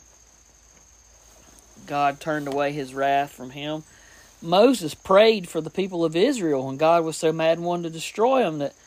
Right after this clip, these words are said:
he, he turned his wrath off of Israel, spared Israel.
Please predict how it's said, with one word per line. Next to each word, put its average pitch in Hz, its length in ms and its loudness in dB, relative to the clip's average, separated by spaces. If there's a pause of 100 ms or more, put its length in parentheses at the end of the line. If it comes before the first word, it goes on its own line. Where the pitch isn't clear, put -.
(480)
he, 185 260 -6 (320)
he 170 120 -10
turned 175 400 -4
his 151 200 -4
wrath 160 440 2
off 160 280 0
of 156 120 -8
Israel, 156 560 -8
spared 160 480 -4
Israel. 160 520 -12